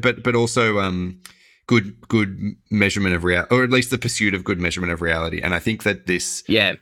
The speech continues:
Speaker 1: maybe doesn't have that because of that, um, subjectivity, because of that cultural context, and because of the unknowable, uh, nature of events and others.
Speaker 2: I think you really hit the nail on the head right at the start, talking about the,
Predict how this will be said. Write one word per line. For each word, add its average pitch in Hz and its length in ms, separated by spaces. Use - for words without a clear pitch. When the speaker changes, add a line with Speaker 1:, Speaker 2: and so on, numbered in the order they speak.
Speaker 1:
maybe 107 260
doesn't 101 300
have 95 160
that 110 160
because 135 320
of 107 120
that, 90 320
um, 85 440
subjectivity, 107 680
because 95 220
of 87 80
that 80 60
cultural 95 340
context, 90 360
and 95 120
because 90 240
of 90 80
the 82 140
unknowable, 82 680
uh, 90 140
nature 87 400
of 85 160
events 85 520
and 87 260
others. 85 580
Speaker 2:
I 135 140
think 165 160
you 151 60
really 127 180
hit 117 140
the 110 60
nail 110 240
on 107 100
the 107 80
head 107 400
right 113 240
at 107 80
the - 40
start, - 280
talking 104 220
about 104 260
the, 101 260